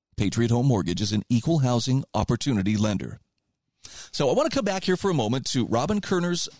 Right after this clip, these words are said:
article about how virtue signaling turns virtue into vice.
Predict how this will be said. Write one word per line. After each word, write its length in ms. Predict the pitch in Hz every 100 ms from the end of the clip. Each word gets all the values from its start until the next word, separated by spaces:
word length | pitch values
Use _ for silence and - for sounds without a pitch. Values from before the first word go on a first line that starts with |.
| _ -
article 380 | 123 131 139 131
about 320 | 120 110 107 _ - - _ _ _ _ -
how 220 | 143 123 -
virtue 460 | 110 165 247 240
signaling 500 | 214 202 185 190 190
turns 320 | 175 175 170 127
virtue 480 | 147 160 - 170 -
into 400 | 135 135 143 131
vice. 640 | 101 117 90 - -